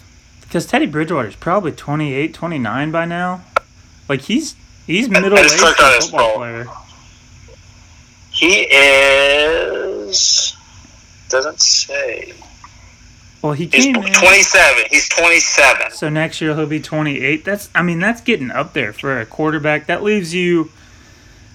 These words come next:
Speaker 1: seven or eight really productive years left. I guess you could make that work. You get Christian
Speaker 2: I,
Speaker 1: McCaffrey back. You get Bridgewater playing solid. You get him another
Speaker 2: Yeah.
Speaker 1: weapon on the perimeter.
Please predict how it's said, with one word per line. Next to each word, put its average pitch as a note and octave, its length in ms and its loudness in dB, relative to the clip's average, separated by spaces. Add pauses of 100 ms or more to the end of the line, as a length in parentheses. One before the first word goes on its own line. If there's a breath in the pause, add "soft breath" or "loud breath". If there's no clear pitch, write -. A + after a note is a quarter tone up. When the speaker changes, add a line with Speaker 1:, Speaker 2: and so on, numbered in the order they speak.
Speaker 1:
seven E3+ 520 -2
or D#3 140 0
eight D3+ 280 0
really D3 400 -2
productive C#3 600 -4
years C#3 300 -4
left. C#3+ 480 -6 (160)
I D4+ 120 -2
guess G#4 240 -4
you F#3+ 220 -2
could F4 140 2
make F3 200 2
that C3 200 -4
work. C#3+ 360 -6
You G#3 100 -8
get A3 180 -6
Christian F#3+ 380 -2
Speaker 2:
I, - 140 6
Speaker 1:
McCaffrey F#3 300 2
back. F3+ 320 -2
You F3 60 -14
get D3+ 220 -4
Bridgewater D#3+ 480 -2
playing D#3 360 -4
solid. E3 680 -4 (600 soft breath)
You D3 80 -12
get D#3+ 180 0
him D#3+ 160 -4
another D3+ 240 0
Speaker 2:
Yeah. B2+ 80 0
Speaker 1:
weapon D3 300 -2
on D3+ 120 -2
the C3+ 80 -6
perimeter. D3 580 -2